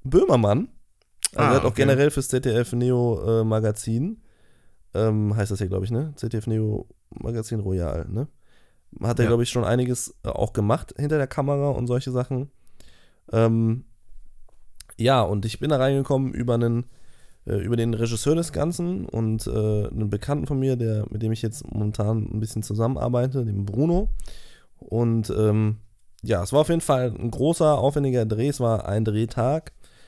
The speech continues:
Speaker 1: Also war jetzt nicht riesig, aber es war schon ziemlich cool. Und, äh, ja, das erste Mal auch so, so dieses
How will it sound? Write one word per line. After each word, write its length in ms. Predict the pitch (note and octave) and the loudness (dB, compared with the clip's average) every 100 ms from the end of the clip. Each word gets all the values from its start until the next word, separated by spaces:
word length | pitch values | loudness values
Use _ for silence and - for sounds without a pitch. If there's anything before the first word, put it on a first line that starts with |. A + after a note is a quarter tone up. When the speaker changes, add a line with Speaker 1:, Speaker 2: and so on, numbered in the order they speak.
| _ - | _ -10
Speaker 1:
Also 480 | G2+ G2+ G2+ G2 - | -4 0 0 -2 -4
war 180 | F#2 G2+ | -2 0
jetzt 120 | G#2+ | 0
nicht 160 | G2 G#2 | -4 -2
riesig, 640 | C3 D3+ D3+ E3+ - - | -2 -2 -2 -4 -8 -4
aber 320 | G#2+ G#2+ G#2 | 0 2 0
es 120 | G#2 | -2
war 100 | G#2 | -4
schon 220 | G#2 G#2+ G#2+ | -2 -2 -2
ziemlich 360 | A2 - - | -4 -6 -4
cool. 300 | D3 F3+ G3+ - _ - - - - | 0 0 0 -8 _ -18 -18 -20 -8
Und, 560 | - B2+ B2+ B2+ B2 | 0 2 2 2 0
äh, 460 | A#2+ A2+ A2+ G#2+ G#2+ - _ - - - | 0 2 4 4 2 -2 _ -20 -20 -6
ja, 160 | G#2+ G#2+ | 0 2
das 120 | G2+ | 2
erste 240 | G2 D3 C3+ | 2 2 2
Mal 100 | B2 | 4
auch 140 | A#2+ | 2
so, 180 | A#2 G#2 | 0 0
so 140 | G#2+ | 0
dieses 420 | G#2 G2+ G2+ - | -2 -2 -4 -10